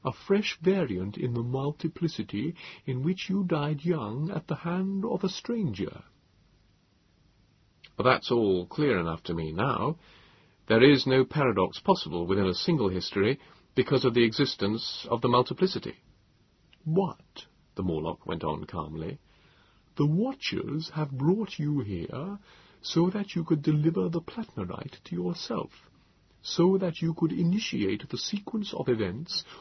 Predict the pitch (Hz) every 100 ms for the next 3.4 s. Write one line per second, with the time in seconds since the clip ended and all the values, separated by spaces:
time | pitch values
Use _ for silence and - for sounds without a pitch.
0 | - 139 - 147 160 156 - 156 143 143
1 | - 233 - - 101 117 - 127 - -
2 | 220 240 - - - 90 82 78 78 -
3 | 78 104 180 214